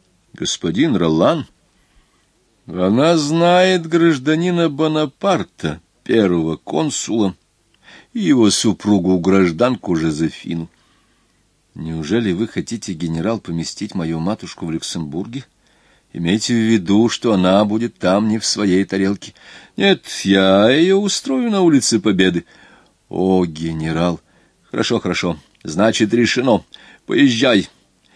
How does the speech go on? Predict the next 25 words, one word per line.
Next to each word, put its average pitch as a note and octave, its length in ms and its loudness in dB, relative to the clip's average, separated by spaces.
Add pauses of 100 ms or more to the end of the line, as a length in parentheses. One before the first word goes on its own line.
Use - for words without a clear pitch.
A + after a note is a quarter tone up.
(200)
и C3 100 0
возвращайся G2+ 920 0
как - 180 -12
можно D#2+ 320 -4
скорее. E2 420 -6 (920)
Ролан F#2+ 420 2
взял E2+ 340 2
руку C3+ 320 -2
первого A#2+ 400 -4
консула F#2 560 -6 (380)
и E2+ 80 -10
хотел C3+ 280 -2
было D3+ 160 2
ее D#3+ 220 6
поцеловать, D#3 920 -2
но D#2+ 140 -8
Бонапарт F2+ 600 -2
привлек E2+ 480 -2
его E2 280 -10
к E2 80 -16
себе. E2+ 300 -10 (560)
"Обними F2 640 0
меня, F#3 320 -2
милый C#3 420 0
Ролан", — F#2 540 2